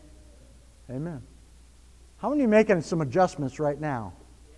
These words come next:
You making some adjustments right now? You go, "Wait a minute, I prayed. I gotta believe I received it when I pray."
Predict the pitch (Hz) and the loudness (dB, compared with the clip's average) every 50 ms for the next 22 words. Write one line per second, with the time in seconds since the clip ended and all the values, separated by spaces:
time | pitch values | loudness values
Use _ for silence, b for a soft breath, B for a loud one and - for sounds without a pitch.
0 | - - - - - - - - - - - - - - - - - - - - | -20 -20 -20 -20 -20 -20 -20 -20 -20 -20 -20 -20 -20 -20 -20 -20 -20 -20 -20 -20
1 | - - - - - - - - - - - - - - - - - - - - | -20 -20 -20 -20 -20 -20 -20 -20 -20 -20 -20 -20 -20 -20 -20 -20 -20 -20 -20 -20
2 | - - - - - - - - - 143 139 160 208 233 247 233 - - 214 180 | -20 -20 -20 -20 -20 -20 -20 -16 -8 -2 4 6 6 6 6 4 2 2 0 2
3 | 156 143 185 185 180 - 185 165 - 175 170 165 170 170 170 170 156 147 131 135 | 2 2 2 2 2 0 -4 -4 -2 -2 -2 -2 -2 -4 -4 -4 -4 -6 -6 -6
4 | 123 123 117 - - - 175 180 165 139 135 127 127 143 156 - - 147 139 139 | -6 -8 -10 -14 -14 -8 -6 -6 -4 -4 -4 -2 -2 -2 -4 -2 -2 0 0 0
5 | 143 135 123 131 - - - - - - - - - - - - - - - - | 0 -2 -4 -8 -16 -20 -20 -20 -20 -20 -20 -20 -20 -20 -20 -20 -20 -20 -20 -20
6 | - - - - - - - - - - - 123 160 156 175 156 139 120 110 117 | -20 -20 -20 -20 -20 -20 -20 -20 -20 -12 -6 -4 -2 0 0 0 0 0 -2 -2
7 | 123 139 139 120 127 120 113 117 - - - 143 123 107 117 123 120 110 101 - | -2 -2 -2 -2 -2 -4 -4 -6 -8 -6 -6 -6 -6 -6 -8 -12 -12 -14 -14 -14
8 | - 127 107 104 | -16 -16 -16 -16